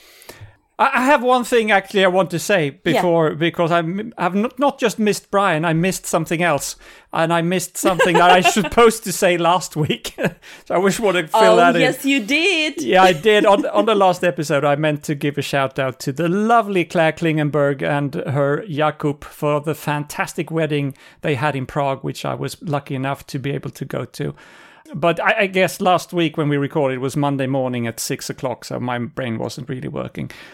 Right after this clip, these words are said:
Speaker 1: But thank you so much, Claire and Jakub. I had a great time. It was an, almost a three-day event with, uh, touring the city of Prague, the day before the wedding reception, and of course the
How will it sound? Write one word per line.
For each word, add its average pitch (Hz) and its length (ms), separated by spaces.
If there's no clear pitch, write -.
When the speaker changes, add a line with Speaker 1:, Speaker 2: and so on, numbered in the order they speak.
Speaker 1:
But 165 280
thank 240 280
you 226 100
so 220 300
much, 160 400
Claire 151 360
and 170 240
Jakub. 147 480
I 143 100
had 151 140
a 147 40
great 165 200
time. 147 400
It 143 100
was 143 240
an, 147 120
almost 262 400
a 180 60
three-day 196 480
event 147 560
with, 151 320
uh, - 140
touring 214 320
the 170 100
city 170 320
of 147 160
Prague, 156 420
the 143 100
day 196 280
before 175 460
the 147 140
wedding 156 540
reception, 147 840
and 131 160
of 120 160
course 175 220
the 135 140